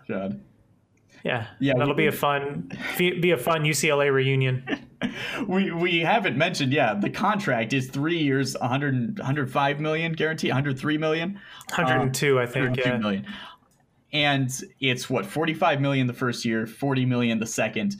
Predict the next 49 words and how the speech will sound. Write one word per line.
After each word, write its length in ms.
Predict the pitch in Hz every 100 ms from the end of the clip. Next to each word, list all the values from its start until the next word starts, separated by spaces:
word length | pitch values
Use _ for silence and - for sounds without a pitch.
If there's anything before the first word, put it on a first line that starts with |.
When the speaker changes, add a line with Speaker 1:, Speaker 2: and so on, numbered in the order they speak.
| - -
Speaker 1:
It 60 |
would 140 | 110 104
be, 120 | 110
like, 240 | 98 -
thirty-seven 500 | 120 110 107 117 101
million 280 | 107 107 104
in 60 | 101
the 60 | 104
third, 300 | 123 117 117
with 140 | 123
an 100 | 127 -
Speaker 2:
I 160 | 185
th-, 80 | 175
Speaker 1:
opt-out 200 | 135 117
Speaker 2:
yeah. 400 | 160 151 143 135
Speaker 1:
in 100 | 131
every 240 | 123 101 101
season. 400 | - 120 - - - _ _ _ 247 262 -
Speaker 2:
Yeah, 260 | 143 123 123
I, 380 | 185 190 185 - - -
it's 260 | 240 233 -
in 340 | - 220 233
real, 280 | 220 214 190
eh, 300 | 196 196 196 185
like, 160 | 180
realistically, 680 | 185 196 165 160 165 156 147
it's 120 | 139
a 60 | 143
two-year 420 | - 156 143 135
forty 280 | 135 139 135
f-, 240 | 131 - -
or 180 | 156
eighty-five 460 | 160 151 139 139 127
million 240 | 127 123
dollar 220 | 123 120 117
deal. 340 | 117 113 113 -
Speaker 1:
Yeah. 460 | - 135 120 113 110 - - - -
That 140 | 139
Speaker 2:
Wait, 180 | 151 151
he, 320 | 139 170 165 -
Speaker 1:
Holy 260 | 165 113 180
Speaker 2:
I, 180 | 175 185
I 180 | 196 185
assume 360 | 180 180 208 190
that 100 | 175
he 100 | 160
will 160 | 165 156
opt 320 | 147 147 -
into 460 | 151 139 135 131